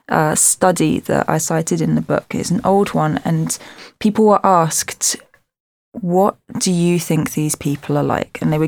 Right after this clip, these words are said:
given two descriptions. One group of people ate, uh, turtles, I think, and the other group of people ate, uh, I think,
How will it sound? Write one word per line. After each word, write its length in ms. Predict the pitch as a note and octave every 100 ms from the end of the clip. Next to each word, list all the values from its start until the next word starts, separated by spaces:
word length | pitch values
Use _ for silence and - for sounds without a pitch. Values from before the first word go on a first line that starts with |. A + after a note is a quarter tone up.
| E3
given 200 | E3 E3
two 180 | - F3+
descriptions. 720 | E3 - C#3 - - D3+ D#3+
One 340 | E3+ F#3 G#3
group 240 | G3 E3+ E3+
of 120 | -
people 500 | - D3+ - D3+ D3+ - - - - _
ate, 260 | D#3+ D#3 - - _ _
uh, 320 | D#3 D3+ E3 E3 _ _
turtles, 720 | - A#3+ A#3 - B3 A#3+ - -
I 80 | G#3+
think, 480 | - G#3+ A#3 B3 - - - -
and 140 | E3
the 120 | F3+ -
other 220 | E3 E3+
group 280 | E3 D#3 -
of 100 | D#3+
people 680 | - D#3 - D3 D3 D3 - -
ate, 360 | D3 C#3+ D#3 - _
uh, 680 | - E3+ - - - - - _ _ _ -
I 60 | E3+
think, 280 | - D#3